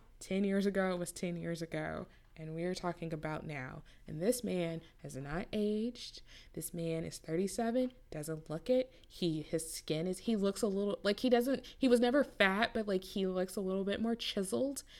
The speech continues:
in the face, you know? His eyes are gorgeous. I don't know if they're contacts. I don't know if they're real. And I just, you know, maybe because he got rid of the F boy, you know, so his eyes are glowing better. I don't know.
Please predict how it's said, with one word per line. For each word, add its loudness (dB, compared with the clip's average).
in 6
the 6
face, 0
you 4
know? 2
His 2
eyes 2
are 0
gorgeous. 0
I 4
don't 2
know 0
if -6
they're -2
contacts. -4
I 0
don't 0
know -2
if -2
they're 2
real. 2
And 0
I 0
just, -4
you 0
know, -2
maybe 8
because 2
he 2
got 0
rid 0
of -2
the -2
F -4
boy, 0
you 4
know, 6
so 4
his 0
eyes -2
are 0
glowing 2
better. -2
I 2
don't 4
know. 0